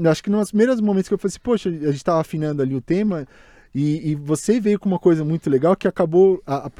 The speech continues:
a, a ideia inicial que, que a gente teve pra conversar com você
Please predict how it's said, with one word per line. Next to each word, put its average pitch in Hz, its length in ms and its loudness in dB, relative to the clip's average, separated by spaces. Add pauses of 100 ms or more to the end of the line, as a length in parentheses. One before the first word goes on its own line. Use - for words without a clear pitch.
a, 143 220 2
a 139 40 4
ideia 165 200 6
inicial 190 540 4
que, 156 260 0
que 143 120 -4
a 139 40 2
gente 143 260 -4
teve 139 300 0
pra 135 160 -4
conversar 131 360 -4
com - 100 -12
você 170 400 0